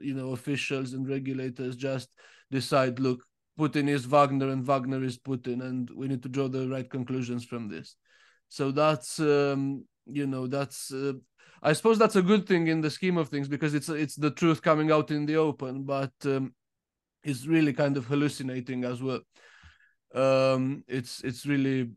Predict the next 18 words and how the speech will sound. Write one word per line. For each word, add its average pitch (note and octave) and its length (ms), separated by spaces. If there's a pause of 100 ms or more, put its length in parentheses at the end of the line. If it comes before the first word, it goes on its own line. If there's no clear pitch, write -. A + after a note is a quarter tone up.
uh, B2+ 440 (280)
really C3+ 380
shocking. C3 580 (380)
So E3 180
anyway, F3 460
the, D#3 480
the D#3+ 140
next G3 280
question G3 480
was, D3+ 400
uh, D3+ 200
again, D#3+ 280
changing D#3 400
the C#3+ 100
subject C#3+ 520
a C#3+ 80
little C3 340
bit. C3 260